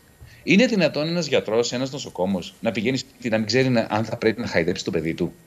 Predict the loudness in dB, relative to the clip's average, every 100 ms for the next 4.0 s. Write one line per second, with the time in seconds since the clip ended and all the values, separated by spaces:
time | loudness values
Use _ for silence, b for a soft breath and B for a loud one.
0 | _ _ _ _ -4 0 0 0 -2 -2
1 | -4 -10 -20 _ B B B B 2 4
2 | 6 4 0 0 0 -2 0 0 2 0
3 | 0 -2 -4 -4 -4 -2 2 4 2 0